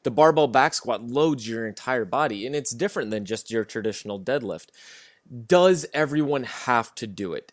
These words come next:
I, I don't think everyone has to do it. I, there's always gonna be exceptions, you know? I think some people love to front squat.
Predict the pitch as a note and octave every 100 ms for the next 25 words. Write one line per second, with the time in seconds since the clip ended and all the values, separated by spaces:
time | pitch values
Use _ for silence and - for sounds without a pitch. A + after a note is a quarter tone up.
0 | _ D#3+ F3+ - G3+ E3 G#3+ F#3+ - -
1 | C#3 C3+ B2 B2 A#2 A2 G2 - C#3 G2+
2 | - - F2+ F#2 - E3+ G#3 F#3 D#3 E3+
3 | - D3 C3+ C#3+ C#3+ - D#3 - F2+ F2+
4 | G#2+ G#2+ C3 - - - C3+ E3 D#3+ -
5 | - D3 - D3 D3+ D3 G2+ G#2+ A#2 B2
6 | - C3+ - F#3 - - C2